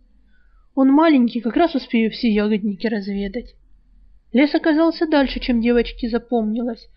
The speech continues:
От него уже виднелось ольховое болотце, на котором вещане по осени собирали сыроежки и подрешетники, а там и до родного забора прямая тропка.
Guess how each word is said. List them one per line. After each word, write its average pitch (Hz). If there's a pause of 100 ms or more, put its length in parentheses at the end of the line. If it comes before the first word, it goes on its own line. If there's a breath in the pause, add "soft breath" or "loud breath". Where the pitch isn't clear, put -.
(280)
От -
него 233
уже 285
виднелось 277
ольховое 269
болотце, 262
на 220
котором 233
вещане 277
по -
осени 226
собирали 254
сыроежки 269
и 240
подрешетники, 254 (480)
а 226
там 330
и -
до 240
родного 277
забора 240
прямая 208
тропка. 220